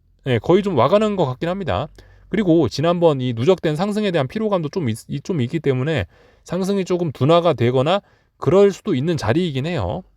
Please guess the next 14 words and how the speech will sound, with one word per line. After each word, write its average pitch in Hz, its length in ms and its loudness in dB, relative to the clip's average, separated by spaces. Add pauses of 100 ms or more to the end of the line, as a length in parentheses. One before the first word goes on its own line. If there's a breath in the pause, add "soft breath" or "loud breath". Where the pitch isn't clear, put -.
예. 78 180 -10 (880)
그래서 120 340 4
이제 117 140 0
제가 98 240 0
들고 101 260 -4
있는 98 140 -2
포지션에 123 480 -6
대해서 95 340 -4 (320 soft breath)
조금 113 280 -6
경계 127 320 4
정도는 101 320 0
하겠다 135 320 -4
이 95 220 -4
이야기입니다. 98 560 -4